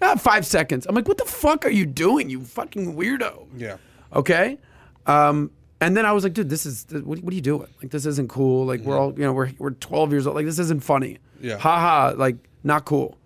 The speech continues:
Speaker 2: Yeah.
Speaker 1: Okay, but this is pre-social media stuff. This is minor whatever. But there's people that do this sick stuff.
Speaker 2: Yeah, no. I,
Speaker 1: And
Speaker 2: I,
Speaker 1: as
Speaker 2: I
Speaker 1: much
Speaker 2: had
Speaker 1: as
Speaker 2: a
Speaker 1: we're railing against social media right now,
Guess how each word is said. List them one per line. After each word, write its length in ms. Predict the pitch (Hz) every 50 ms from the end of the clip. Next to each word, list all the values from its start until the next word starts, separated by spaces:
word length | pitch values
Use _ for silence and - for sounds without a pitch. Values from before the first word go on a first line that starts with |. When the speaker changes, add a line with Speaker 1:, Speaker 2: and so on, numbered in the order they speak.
| _ -
Speaker 2:
Yeah. 140 | 113 104 - - _ _ _ _ _ _ - -
Speaker 1:
Okay, 280 | 131 - 175 151 143
but 200 | - - 170 165
this 160 | 214 247 -
is 140 | 220 185 147
pre-social 720 | - - - - 214 202 185 147 - 180 170 160 - 156 139
media 360 | 160 214 247 220 170 - -
stuff. 440 | - - - - - - - - - - _ _ _ -
This 140 | 311 254 220
is 160 | 190 151 131
minor 600 | 127 139 143 165 170 175 175 165 156 151 147 139
whatever. 520 | 135 139 147 160 156 143 127 131 - - - _ - - - - _ _ _ _ -
But 160 | - 165 147
there's 120 | 202 196 -
people 260 | - 302 311 302 196
that 100 | 180 147
do 160 | 127 165 170
this 160 | 139 131 -
sick 360 | - - - - 143 131 - -
stuff. 540 | - - 165 - - - - - - - _ -
Speaker 2:
Yeah, 140 | 165 175 160
no. 240 | 143 160 151 - - _ - 131
I, 100 | 143 156
Speaker 1:
And 140 | 165 170
Speaker 2:
I, 20 | 170
Speaker 1:
as 140 | 165 147 170
Speaker 2:
I 40 |
Speaker 1:
much 140 | 202 240 -
Speaker 2:
had 60 | 285
Speaker 1:
as 60 | 247 -
Speaker 2:
a 40 |
Speaker 1:
we're 100 | - 147 -
railing 340 | 175 190 196 202 196 175 175
against 320 | 170 151 170 165 143 -
social 280 | 180 165 143 - 156 156
media 300 | 185 240 285 269 196 151
right 220 | 147 139 139 156
now, 340 | 139 131 131 135 139 135